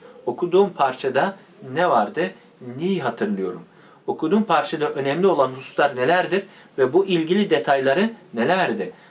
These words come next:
Bunu sorduktan sonra hatırlama raporunu dolduruyorum.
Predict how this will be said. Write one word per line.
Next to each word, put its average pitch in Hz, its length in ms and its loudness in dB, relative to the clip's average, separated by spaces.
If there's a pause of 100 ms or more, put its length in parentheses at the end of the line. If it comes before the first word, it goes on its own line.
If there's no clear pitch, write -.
(180)
Bunu 214 340 2 (120)
sorduktan 160 600 2
sonra 123 340 0 (200)
hatırlama 131 440 -2
raporunu 135 480 0 (240)
dolduruyorum. 101 640 0